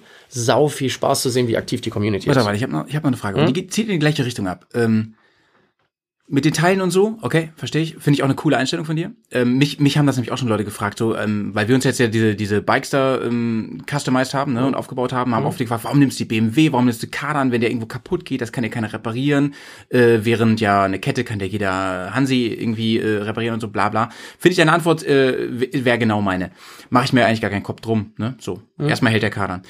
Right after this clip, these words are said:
Speaker 2: Aber, ähm, andere Sache ist ja, du und dein Bike, deine Farben, dein ganzes Auftrittsbild und so, ne? Ähm, ich verstehe auf der einen Seite, ja, ähm, Hammer Wiedererkennungswert.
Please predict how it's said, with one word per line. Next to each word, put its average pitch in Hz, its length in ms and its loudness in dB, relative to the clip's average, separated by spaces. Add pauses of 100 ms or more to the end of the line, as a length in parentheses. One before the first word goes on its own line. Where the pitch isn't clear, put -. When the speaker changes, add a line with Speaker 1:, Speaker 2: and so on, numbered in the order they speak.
(400)
Speaker 2:
Aber, 120 400 0 (280)
ähm, 117 320 4
andere 123 200 0
Sache 104 180 -2
ist - 160 -10
ja, 80 220 -8 (100)
du 151 480 -2
und 139 300 0
dein 104 240 0
Bike, 165 360 -2
deine 98 220 -2
Farben, 147 580 -2
dein 113 200 0
ganzes 113 420 -2 (320)
Auftrittsbild 107 640 -4
und 87 120 -10
so, 87 140 -12
ne? 135 220 -2 (480)
Ähm, 120 380 4
ich 135 120 -4
verstehe 160 340 2
auf 180 60 -8
der 151 120 0
einen 160 160 0
Seite, 180 500 -2
ja, 156 520 2
ähm, 143 440 2 (440)
Hammer 156 480 0
Wiedererkennungswert. 131 680 -2